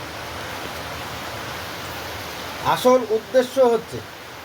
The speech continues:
বাংলাদেশি রোহিঙ্গা মুসলমান, বাংলাদেশি রোহিঙ্গা মুসলমান। এবং তিনি বলে দিলেন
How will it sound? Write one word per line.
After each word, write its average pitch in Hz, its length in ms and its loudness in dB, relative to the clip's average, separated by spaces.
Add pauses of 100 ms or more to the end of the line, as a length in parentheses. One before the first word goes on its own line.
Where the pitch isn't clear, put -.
(540)
বাংলাদেশি 226 760 6
রোহিঙ্গা 214 460 4 (160)
মুসলমান, 180 460 0 (1500)
বাংলাদেশি 226 600 6 (200)
রোহিঙ্গা 202 360 6 (160)
মুসলমান। 190 480 4 (260)
এবং 165 240 4
তিনি 208 180 -2 (120)
বলে 208 180 8
দিলেন 214 260 2